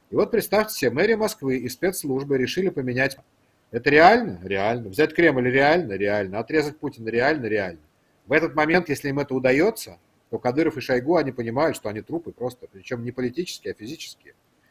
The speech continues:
Поэтому, конечно, они должны охранять в этот момент Путина, либо сами, сами занимать это место.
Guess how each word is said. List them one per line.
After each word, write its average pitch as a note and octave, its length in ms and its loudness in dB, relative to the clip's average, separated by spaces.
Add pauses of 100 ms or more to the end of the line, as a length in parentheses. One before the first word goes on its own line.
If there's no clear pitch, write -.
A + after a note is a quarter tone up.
(320)
Поэтому, B2 320 -4
конечно, D3 440 0
они D3 140 0
должны C#3 300 0
охранять C3+ 640 0
в - 40 -14
этот F2 180 -18
момент A#2+ 420 -4 (240)
Путина, D#3 500 -6
либо G#3+ 280 0
сами, G#3+ 340 2
сами E3 320 4
занимать B2+ 480 -4
это B2 180 -6
место. F2+ 300 -16